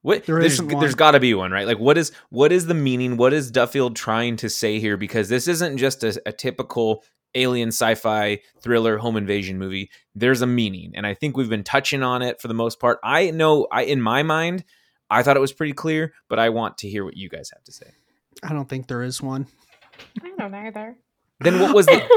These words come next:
Speaker 1: what was the
Speaker 3: I don't think
Speaker 1: ending
Speaker 3: so.
Speaker 1: about then? What, what, what, why?
Speaker 3: Oh, because she's been so, so alienated from her community
Speaker 2: <laughs>
Speaker 3: that the living with the aliens, like, the, the humans taken over by the aliens, is the only time she's gonna have anything resembling a normal life. And because she's lived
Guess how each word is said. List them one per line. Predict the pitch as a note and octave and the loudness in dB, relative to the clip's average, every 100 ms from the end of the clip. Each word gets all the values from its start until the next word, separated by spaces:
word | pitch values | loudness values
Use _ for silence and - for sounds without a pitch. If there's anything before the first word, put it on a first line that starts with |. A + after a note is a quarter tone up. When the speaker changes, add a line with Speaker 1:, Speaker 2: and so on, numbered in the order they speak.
| - | 4
Speaker 1:
what | F#4 - | 6 10
was | A#4 | 10
the | E4+ | 8
Speaker 3:
I | |
don't | |
think | |
Speaker 1:
ending | - D3 | 4 4
Speaker 3:
so. | B2+ | 0
Speaker 1:
about | G2 G#2 - | 0 -2 -6
then? | D#2 E2+ - - | -16 -16 -20 -8
What, | C3 C3+ | -6 -2
what, | D3 E3 C#3 | 2 2 2
what, | D3+ - | -4 -4
why? | A#2+ B2+ D3 | 0 2 4
Speaker 3:
Oh, | G#4+ B3 E3 - | 4 2 -2 -8
because | E4 E4 F#4+ | -6 -2 -4
she's | - F4 | -4 -6
been | F#4 E4 | -6 -6
so, | - C#4+ D#4 D#4+ D#4 - | -2 0 2 0 -4 -6
so | D#4 | -4
alienated | C4+ B3+ C#4 B3+ A3 G3+ | 0 0 0 -2 -4 -8
from | G#3 A3 | -10 -10
her | A3+ | -10
community | G#3+ A3 B3+ A#3+ F#3+ | -10 -8 -4 -4 -4
Speaker 2:
<laughs> | F3+ | 2
Speaker 3:
that | G#3 G3+ F#4+ - | 4 10 10 10
the | F#4 B3 | 6 4
living | B3 C#4+ C#4+ D#4 | 4 4 4 4
with | B3+ C#4+ C#4+ | 4 4 2
the | A3+ | 0
aliens, | A#3 B3 D4 E4 F4+ G#4+ - | 4 4 4 0 0 -4 0
like, | C4 B3+ | 0 0
the, | B3+ B3 - | -4 -4 -2
the | B3 - _ _ | -4 -4 _ _
humans | _ D4+ C#4+ D4 C#4+ B3+ | _ -2 2 0 0 -6
taken | - C4+ A#3 | -2 -2 0
over | C4 | 2
by | C#4 | 2
the | C#4+ | 4
aliens, | D4 D#4+ F4 G4 - - | 2 2 0 -4 -10 -6
is | C#4 | -2
the | C4 C#4+ | 0 0
only | B3 D4 | 0 -2
time | C#4+ C#4+ D4+ | -4 -4 -6
she's | - A3+ | -8 -6
gonna | A#3 A3+ | -2 0
have | A#3+ A#3 | 4 4
anything | G#3 A3 B3+ B3+ A3 G3 | 4 0 -2 -2 0 0
resembling | G3+ A3 G#3+ G3+ G#3+ | 0 2 2 0 -4
a | |
normal | G3 G3 F#3 | -2 -2 -2
life. | G#3+ C4 | 0 0
And | A#3+ F#3+ | -2 -8
because | G3 G#3 G#3 | -8 -6 -6
she's | - G#3+ G3 | -6 -8 -4
lived | F#3+ A#3 G3+ - | -4 -4 -6 -18